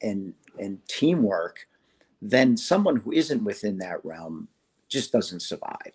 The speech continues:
So we were able to create that culture and, and, and not only just get into, obviously, arenas, but stadiums. Uh, we managed, uh, you know, back to Three Rivers Stadium, the Cardinal Stadium, you, you, you name it, but also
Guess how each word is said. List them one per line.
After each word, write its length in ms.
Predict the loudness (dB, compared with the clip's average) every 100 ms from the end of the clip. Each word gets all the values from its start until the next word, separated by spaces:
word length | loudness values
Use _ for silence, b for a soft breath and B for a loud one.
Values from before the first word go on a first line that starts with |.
| b b b
So 420 | -6 6 8 8 6
we 180 | 0 0
were 140 | 2 4
able 220 | 4 0
to 80 | -4
create 420 | -4 0 0 0
that 240 | -2 -2
culture 480 | -6 -4 -4 -2 -2
and, 140 | -2 0
and, 240 | 0 0 -6 _ _ _ 2
and 140 | 6
not 180 | 8 8
only 240 | 4 0
just 300 | -6 -8 -4
get 160 | -4 -2
into, 520 | -2 -4 -4 -8 -6 -4
obviously, 480 | -6 -8 -12 -12 -12 -10
arenas, 500 | -4 -2 0 -2 0
but 300 | -4 -4 -8
stadiums. 920 | -8 0 4 6 4 0 -2 -8 -12
Uh, 140 | -10 -8
we 180 | -6
managed, 540 | -2 0 0 -2 -8 _ _ -8
uh, 180 | -6 -6 -14 _ 4
you 100 | 4
know, 80 | 4 2
back 200 | 2 4
to 140 | 0
Three 240 | 2 6 6
Rivers 280 | 6 0
Stadium, 520 | 2 4 4 4 2 2
the 60 |
Cardinal 420 | 0 -2 -2 -2
Stadium, 560 | -4 -2 -2 0 0 -2 b b b b b
you, 160 | 0 0 -2
you, 180 | -2 2
you 160 | 6 8
name 300 | 8 8 6
it, 160 | 2 2
but 160 | 4
also 560 | 4 2 2 0 0 -2